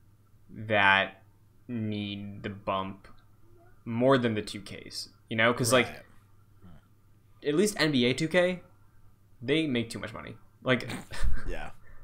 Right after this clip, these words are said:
Speaker 1: for what they do,
Speaker 2: Make a lot.
Speaker 1: the, the sponsorships, everything, they make too much money, you know? And the employees probably don't get what they deserve either. So, like,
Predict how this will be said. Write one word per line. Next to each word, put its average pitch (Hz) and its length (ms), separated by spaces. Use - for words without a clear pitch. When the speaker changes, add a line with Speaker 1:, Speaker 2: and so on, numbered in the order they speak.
Speaker 1:
for - 180
what 170 180
they 175 100
do, 180 260
Speaker 2:
Make - 80
a 78 60
lot. 143 240
Speaker 1:
the, 117 160
the 107 100
sponsorships, 165 600
everything, 170 500
they 196 80
make 170 140
too 107 80
much 101 120
money, 107 200
you 123 80
know? 151 320
And 123 180
the 131 120
employees 131 640
probably 190 480
don't 208 320
get - 320
what 113 180
they 247 140
deserve 151 340
either. 269 420
So, 147 200
like, 143 360